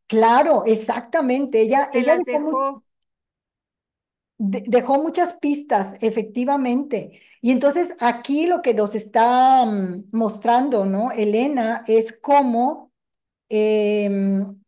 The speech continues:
Speaker 1: cómo, eh, en esta sociedad machista, eh, eh, seguimos, ¿no? Hacemos lo que nos dicta el, el statu quo o el grupo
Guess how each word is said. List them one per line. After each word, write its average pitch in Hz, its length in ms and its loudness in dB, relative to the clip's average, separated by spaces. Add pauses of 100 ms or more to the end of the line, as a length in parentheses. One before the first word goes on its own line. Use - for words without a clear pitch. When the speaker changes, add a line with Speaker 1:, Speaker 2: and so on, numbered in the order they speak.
(260)
Speaker 1:
cómo, 302 560 4
eh, 226 440 4
en 233 100 0
esta 254 260 0
sociedad 240 640 2
machista, 226 1000 -4 (520)
eh, 196 640 0 (760)
eh, 208 440 2 (120)
seguimos, 285 960 0
¿no? 226 260 -2
Hacemos 269 760 -2
lo 214 420 -2
que 208 500 2
nos 202 360 -2
dicta 240 760 -4 (260)
el, 233 640 0 (420)
el 214 140 0
statu 262 500 0
quo 285 640 2 (380)
o 214 120 4
el 208 140 4
grupo 277 800 0